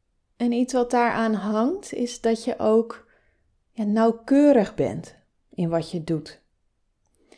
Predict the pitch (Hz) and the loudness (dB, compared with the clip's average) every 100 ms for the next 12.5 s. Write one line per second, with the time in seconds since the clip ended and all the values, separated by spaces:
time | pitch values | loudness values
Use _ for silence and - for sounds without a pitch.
0 | _ _ _ _ 196 220 226 233 214 202 | _ _ _ _ -6 2 2 4 4 4
1 | 196 - 190 196 190 - 190 190 180 190 | 0 -4 -4 -2 -2 0 2 2 0 4
2 | 202 233 233 220 220 226 240 220 - 214 | 4 4 0 -4 -4 -4 -4 -6 -2 -2
3 | 208 - 214 233 233 214 240 262 240 - | -4 0 2 2 0 0 2 4 2 0
4 | 180 180 - - - _ _ 196 190 190 | -2 -4 -12 -20 -20 _ _ -2 -2 2
5 | 196 185 180 180 165 175 175 180 170 160 | 4 4 2 -2 -2 -2 -2 -2 -4 -4
6 | 165 180 190 - - - _ _ _ 160 | -2 -2 -2 -8 -18 -20 _ _ _ -2
7 | 165 160 127 - - _ _ _ - 160 | 2 2 0 -10 -20 _ _ _ -18 -16
8 | - - 156 170 170 170 170 180 - - | -16 -16 -6 -2 0 0 0 0 -4 -12
9 | 175 170 - _ _ _ _ _ - 175 | -10 -10 -12 _ _ _ _ _ -14 -6
10 | 180 165 156 - - 175 160 165 _ _ | 0 0 0 -6 -10 -8 -8 -10 _ _
11 | _ - 180 175 180 175 185 170 160 165 | _ -10 -6 -2 -2 -2 -4 -4 -4 -4
12 | 170 160 175 160 156 | -4 -2 -4 -4 -8